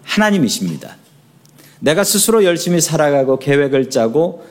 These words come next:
내 인생을 내가 인도하고 있다라고 우리는 착각할 때도 있지만, 그럼에도 불구하고 내 인생은 내 마음대로 되지 않고 하나님의 계획대로 됩니다. 참 다행입니다. 하나님은 우리 인생의 전문가이시기 때문입니다.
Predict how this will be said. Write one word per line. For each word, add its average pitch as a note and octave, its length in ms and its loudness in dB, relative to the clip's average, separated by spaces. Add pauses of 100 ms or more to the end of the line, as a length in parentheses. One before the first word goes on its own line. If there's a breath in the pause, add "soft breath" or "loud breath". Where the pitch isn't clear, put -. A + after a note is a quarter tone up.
내 D3 220 2
인생을 D3+ 460 0
내가 C#3 260 2
인도하고 D3 520 2
있다라고 C#3 920 0
우리는 C#3 380 2
착각할 F#3+ 640 -2
때도 D#3 200 2
있지만, G2+ 520 0 (540 loud breath)
그럼에도 F3+ 400 0
불구하고 D3 960 0 (180 loud breath)
내 C#3 180 4
인생은 E3 600 0
내 C#3 160 4
마음대로 D#3+ 460 0
되지 G2 280 -2
않고 C#3 580 -4
하나님의 D#3+ 580 2
계획대로 G#2+ 640 0
됩니다. A#2 480 0 (1200 soft breath)
참 C4+ 320 0
다행입니다. C#3 920 2
하나님은 F#3+ 500 2
우리 E3 260 2
인생의 D#3 440 0
전문가이시기 D#3 1120 2
때문입니다. E2 720 -4